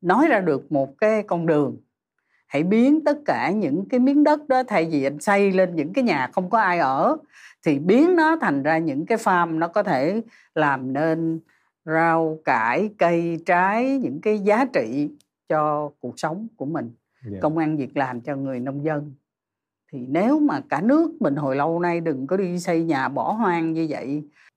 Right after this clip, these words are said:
Speaker 2: Nếu mà mình nói ra cái câu chuyện này thì nó cũng, cũng đụng chạm nhiều người và cũng khó đó chị.
Speaker 1: Cũng mênh mông lắm.
Speaker 2: Dạ, nó cũng mênh
Speaker 1: Dạ.
Speaker 2: mông lắm, nhưng mà em nói chị là nó, nó rất là đau lòng luôn á. Tụi em đi, ờ,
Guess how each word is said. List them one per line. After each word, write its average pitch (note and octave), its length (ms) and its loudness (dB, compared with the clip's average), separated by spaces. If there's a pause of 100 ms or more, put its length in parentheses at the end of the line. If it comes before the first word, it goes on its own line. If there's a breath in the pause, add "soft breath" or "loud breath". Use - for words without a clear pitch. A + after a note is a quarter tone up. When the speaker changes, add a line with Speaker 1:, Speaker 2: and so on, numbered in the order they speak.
(140)
Speaker 2:
Nếu A3 400 4
mà F#3 120 2
mình B2+ 200 0
nói E3+ 220 4
ra G3+ 180 4
cái D#3+ 140 -2
câu D3+ 220 2
chuyện C3+ 200 2
này A#2+ 160 2
thì - 60 0
nó B2 200 0
cũng, D#3 580 -2
cũng D3 200 0
đụng A#2 240 0
chạm B2 240 -2
nhiều A#2+ 140 0
người A2+ 280 0
và A2 60 -4
cũng C#3+ 200 -4
khó G#3+ 280 2
đó D#4+ 120 0
chị. - 100 0
Speaker 1:
Cũng F#3+ 80 2
mênh F#3 260 2
mông F3 260 0
lắm. E3+ 200 0
Speaker 2:
Dạ, G#2+ 80 2
nó C3 160 0
cũng D3+ 120 -2
mênh D#3 140 2
Speaker 1:
Dạ. D3+ 80 0
Speaker 2:
mông C#3+ 180 2
lắm, E3 180 0
nhưng D3 140 0
mà A#2 180 -2 (640)
em D3 140 4
nói F3+ 120 8
chị C3 180 6
là B2 120 8
nó, F3+ 300 6 (200)
nó F#3+ 180 6
rất A#3 160 6
là C3 80 8
đau C3+ 180 10
lòng B2 260 8
luôn D#3+ 140 8
á. A#3 120 6 (200)
Tụi C3 120 8
em D3 160 8
đi, D3 520 10
ờ, C3+ 360 10